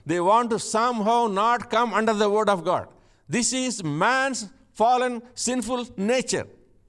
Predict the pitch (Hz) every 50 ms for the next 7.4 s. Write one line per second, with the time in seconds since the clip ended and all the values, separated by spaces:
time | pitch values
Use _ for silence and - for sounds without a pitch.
0 | _ _ _ _ _ _ _ _ _ _ _ _ _ _ _ _ _ _ _ _
1 | - - _ _ - 156 202 202 - 226 208 190 180 180 185 190 185 - - -
2 | - - - - 156 185 202 180 226 226 202 190 208 214 202 165 - - 202 190
3 | 202 202 196 196 202 190 185 190 202 180 - 160 175 - 196 190 175 185 - 151
4 | 113 98 - - - - _ _ - - 156 160 196 220 175 196 208 196 175 175
5 | 170 - 185 180 180 165 160 156 139 135 113 98 95 220 247 220 - - 214 185
6 | 131 - - - - - 127 139 170 220 240 233 - 247 240 226 202 226 220 226
7 | - - 240 226 - - -